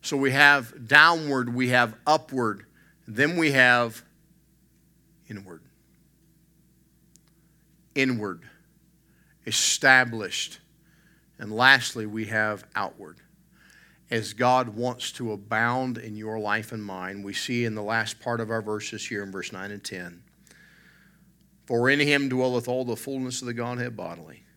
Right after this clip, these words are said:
and ye are complete in him, which is the head of all principality and power." How many of you have ever had the, the crazy dream that I remember having a few times growing up? I think it normally happens when you're in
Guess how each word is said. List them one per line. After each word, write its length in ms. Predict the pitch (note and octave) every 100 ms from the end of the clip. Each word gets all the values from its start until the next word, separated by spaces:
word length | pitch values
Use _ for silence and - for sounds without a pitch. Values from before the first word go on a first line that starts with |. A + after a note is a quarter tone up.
| _ _ _ _ _ _ _ _ _ _ _ _ _ -
and 160 | D#2+
ye 120 | F#2+ G2+
are 120 | G2
complete 540 | - F2 G2+ G2 F#2
in 80 | -
him, 340 | C#2+ D2 - _ _ _ _ _ _ _ _ _ _ _ _ _ _ _
which 200 | - A#2+
is 120 | G2+ -
the 80 |
head 220 | F2+ G#2+ F#2
of 100 | F2+
all 120 | E2+
principality 680 | - E2+ - - E2+ E2+ E2+
and 100 | E2+
power." 340 | F2 D#2+ E2
How 140 | -
many 200 | F#3+ B2+
of 100 | G2+
you 100 | G2
have 80 | F#2
ever 220 | G2 F2
had 400 | - G2 F#2+ E2+
the, 180 | D#2+ D#2+ - _ _ _ _ _ _ _ _ _ _ _ _
the 80 | -
crazy 460 | - C#3 C3 A#2+
dream 420 | A#2 A#2+ A#2+ B2+ A#2
that 140 | G2+
I 80 | G2+
remember 400 | G#2+ A2 G#2+ G2+
having 260 | A2 G#2+
a 60 | F#2+
few 180 | - A2
times 380 | A#2 G2 G2 -
growing 300 | A2 G2+ G2
up? 200 | G2+ - _ _ _ _ _ _ _ _ _ _ _ _ _ _ _ _ _ _ _ _ _ _ -
I 60 |
think 160 | A#2 A#2
it 80 | G2+
normally 260 | A2 G#2
happens 500 | G2+ G#2+ G#2+ G#2+ G#2
when 140 | A2+ G#2
you're 220 | G2 G2
in 180 | G2